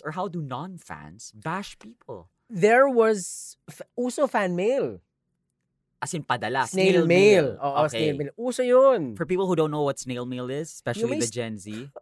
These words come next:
Speaker 2: oh, meron pa bang snail mail? Di nila alam yung
Speaker 1: I mean, I don't know if people even use the, the post office anymore eh. I haven't
Speaker 2: Ano, they do naman, they do naman.
Speaker 1: In my life,
Speaker 2: They,
Speaker 1: I have
Speaker 2: they do naman.
Speaker 1: never gone inside a post office.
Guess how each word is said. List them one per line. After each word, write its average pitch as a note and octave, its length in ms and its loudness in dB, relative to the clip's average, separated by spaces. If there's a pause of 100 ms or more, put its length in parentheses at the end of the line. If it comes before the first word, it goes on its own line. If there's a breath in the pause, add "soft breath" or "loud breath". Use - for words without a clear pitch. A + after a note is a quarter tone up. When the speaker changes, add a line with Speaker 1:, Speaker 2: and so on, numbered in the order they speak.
Speaker 2:
oh, A#2 80 -20 (100)
meron F#3 240 -12
pa G3+ 160 -12
bang D3+ 160 -14
snail B2+ 320 -8
mail? A2+ 400 -10 (160)
Di F#3 160 -8
nila A3+ 240 -2
alam G3+ 220 -2
yung F#3+ 260 0
Speaker 1:
I C#4 80 -2
mean, D4+ 160 0
I C#4 80 4
don't A#3+ 240 4
know A3+ 160 -2
if A#3 160 -4
people G3+ 240 -6
even F3 240 -8
use C#3+ 400 -8
the, C#3+ 140 -10 (160)
the C3+ 160 -12
post C3+ 340 -8
office B2 320 -10
anymore A#2+ 400 -14
eh. E2+ 140 -20 (100)
I G#3 80 4
haven't B3+ 380 -2
Speaker 2:
Ano, D#4+ 100 2
they D4+ 160 2
do D4+ 80 0
naman, F3+ 240 2
they D#3+ 160 -2
do E3 80 -2
naman. A#2+ 240 -4
Speaker 1:
In A#3+ 160 -12
my B3 160 -8
life, A3+ 460 -8 (200)
Speaker 2:
They, F#3+ 160 -6
Speaker 1:
I B3+ 160 -6
have C4 80 -2
Speaker 2:
they G3+ 80 0
do A3 80 0
naman. E3+ 240 2
Speaker 1:
never C3 480 -6 (400)
gone F#3 320 -2
inside D#3+ 480 -8
a - 80 -8 (160)
post C#3+ 320 -10
office. - 640 -20